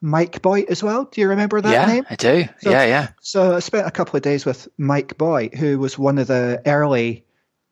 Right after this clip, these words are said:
Speaker 1: uh,
Speaker 2: He raced,
Speaker 1: Kenyan
Speaker 2: yeah, he raced Ovett and Co and, and those boys back in the day, didn't he?
Speaker 1: Yeah. So eight and fifteen hundred.
Speaker 2: Yeah.
Speaker 1: Uh, and he won bronze in Munich in nineteen seventy-two.
Speaker 2: That's right, yeah.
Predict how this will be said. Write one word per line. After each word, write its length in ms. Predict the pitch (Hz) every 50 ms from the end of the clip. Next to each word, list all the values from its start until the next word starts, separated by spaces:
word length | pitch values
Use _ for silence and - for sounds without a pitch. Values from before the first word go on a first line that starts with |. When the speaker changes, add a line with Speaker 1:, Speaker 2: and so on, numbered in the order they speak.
| _ -
Speaker 1:
uh, 640 | 147 131 123 123 120 117 117 117 117 117 117 117
Speaker 2:
He 140 | 117 135 147
raced, 500 | 135 - 117 113 113 - - - - -
Speaker 1:
Kenyan 360 | 135 127 127 123 120 117 117 - _ _ _
Speaker 2:
yeah, 360 | - - 123 135 131 117 113
he 60 | 113
raced 380 | 110 117 120 117 104 - - -
Ovett 320 | 117 110 110 - 113 -
and 140 | 110 110 113
Co 340 | - - 120 123 120 117 113
and, 380 | 107 104 101 101 98 98 98 - _ _ _ -
and 140 | 107 104
those 200 | 104 107 117 120
boys 240 | - - 107 98 101
back 220 | - 104 101 - -
in 80 | -
the 60 | 101
day, 220 | 95 - 123 110 110
didn't 180 | - 214 -
he? 80 | 117 226
Speaker 1:
Yeah. 280 | 226 214 196 170 147 135 - _ _ _ _ _ _ _ _ _ _
So 520 | - - 196 185 180 180 175 175 - - -
eight 180 | 185 185 180 -
and 100 | 185 -
fifteen 340 | - 185 180 - 190 175
hundred. 560 | 165 160 190 196 196 185 - 117 101 110 - -
Speaker 2:
Yeah. 340 | - 101 98 101 98 139 139 139 135 135 135
Speaker 1:
Uh, 40 | 139 - _ _ _ _ _ _ _
and 120 | - 147 143
he 80 | 151
won 960 | 143 151 160 165 165 165 165 160 160 160 160 156 156 156 160 156 156 156 156 156 - -
bronze 840 | 151 - 147 151 165 175 165 170 170 156 160 - - - - - _ _ _ _ _ _
in 500 | 151 147 147 147 151 151 147 147 156 156
Munich 400 | 160 170 185 165 147 135 - -
in 180 | 143 139 135
nineteen 360 | 135 135 135 139 - 151 139
seventy-two. 380 | 135 - 143 135 139 139 - 147
Speaker 2:
That's 160 | - - - 185
right, 260 | 175 190 190 - -
yeah. 280 | - - 196 - -